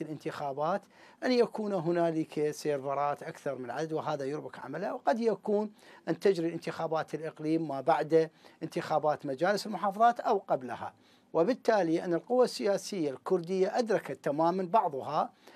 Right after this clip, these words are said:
أن موضوعة الإصرار والإصرار المضاد بالنسبة فيما بينها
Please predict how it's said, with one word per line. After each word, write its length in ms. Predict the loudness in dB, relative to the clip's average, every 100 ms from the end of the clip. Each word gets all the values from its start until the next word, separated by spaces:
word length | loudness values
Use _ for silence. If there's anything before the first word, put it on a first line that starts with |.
| -20 -2
أن 180 | 2 4
موضوعة 560 | 4 2 0 0 2 0 0 -4
الإصرار 680 | -2 -4 -4 2 2 2 -2
والإصرار 720 | -4 -6 -8 -2 2 2 2
المضاد 720 | -4 -4 -2 2 4 2 0
بالنسبة 420 | -4 -6 -6 -8
فيما 340 | -6 -6 -6 -2
بينها 640 | 2 2 2 0 0 -4